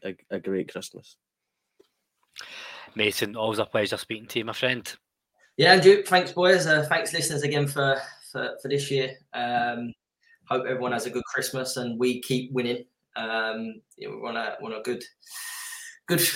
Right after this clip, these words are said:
Speaker 3: you know, feel good at the minute. I hope that continues into, into the new year. So, um, yeah, I hope everyone has a, has a good one.
Speaker 2: And last, by no means least, Davey T,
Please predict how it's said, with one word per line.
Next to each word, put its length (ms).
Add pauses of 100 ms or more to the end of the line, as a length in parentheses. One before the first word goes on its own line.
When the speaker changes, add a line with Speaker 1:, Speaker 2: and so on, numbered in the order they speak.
(160)
Speaker 3:
you 120
know, 140
feel 240
good 120
at 100
the 60
minute. 220
I 40
hope 180
that 160
continues 520
into, 500
into 220
the 120
new 200
year. 280
So, 400
um, 260 (240)
yeah, 140
I 20
hope 220
everyone 300
has 140
a, 200
has 120
a 40
good 140
one. 120 (1400)
Speaker 2:
And 100
last, 360
by 140
no 220
means 260
least, 460
Davey 320
T, 320